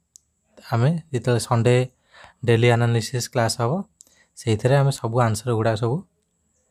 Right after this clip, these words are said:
ଚେକ୍ କରିବା। ଯେ କାହାର ଠିକ୍ ହେଇଛି, କାହାର ଭୁଲ ହେଇଛି, ସେମାନେ ସବୁ ନିଜ ନିଜର ଚେକ୍ କରିପାରିବେ। ତ ନୂଆ କରି ଆସିଥିଲେ ଚ୍ୟାନେଲକୁ ସବସ୍କ୍ରାଇବ୍ କରନ୍ତୁ। ସବସ୍କ୍ରାଇବ୍ କରିବା ସହିତ ବେଲ୍ ବଟନ୍ ପ୍ରେସ୍ କରି ଅଲ୍କୁ ସିଲେକ୍ଟ କରନ୍ତୁ, ଯାହାଦ୍ୱାରା ସବୁ ଭିଡ଼ିଓ ନୋଟିଫିକେସନ୍ ଆପଣମାନେ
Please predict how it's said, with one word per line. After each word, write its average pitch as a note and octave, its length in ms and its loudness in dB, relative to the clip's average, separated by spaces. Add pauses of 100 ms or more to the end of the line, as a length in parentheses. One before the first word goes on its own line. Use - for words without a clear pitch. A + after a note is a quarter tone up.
(460)
ଚେକ୍ A#2+ 200 -2
କରିବା। G#2+ 280 -2 (760)
ଯେ B2+ 140 2
କାହାର A2+ 320 4
ଠିକ୍ A2 220 -2
ହେଇଛି, B2 260 0
କାହାର A#2+ 160 2 (100)
ଭୁଲ A2 200 0
ହେଇଛି, C3 220 -4
ସେମାନେ B2 220 2
ସବୁ A#2+ 180 0
ନିଜ A2+ 100 -2 (120)
ନିଜର A2+ 320 -2
ଚେକ୍ A#2 180 -8
କରିପାରିବେ। A2+ 400 -8 (880)
ତ - 20 -20 (120)
ନୂଆ A#2+ 180 6
କରି A#2 180 4
ଆସିଥିଲେ B2 280 0
ଚ୍ୟାନେଲକୁ A2+ 380 -2
ସବସ୍କ୍ରାଇବ୍ A#2 420 -2
କରନ୍ତୁ। B2 260 0 (800)
ସବସ୍କ୍ରାଇବ୍ A2 440 -2
କରିବା A#2 220 0
ସହିତ B2 160 -2 (840)
ବେଲ୍ A#2 200 2
ବଟନ୍ A2+ 300 -2
ପ୍ରେସ୍ A2+ 260 -4
କରି B2+ 120 -2 (120)
ଅଲ୍କୁ A2 260 -4
ସିଲେକ୍ଟ A#2 260 -6
କରନ୍ତୁ, B2 180 -4
ଯାହାଦ୍ୱାରା A#2+ 260 -2
ସବୁ A#2+ 120 0 (100)
ଭିଡ଼ିଓ A2+ 200 -2
ନୋଟିଫିକେସନ୍ A#2+ 420 -4
ଆପଣମାନେ A#2 340 0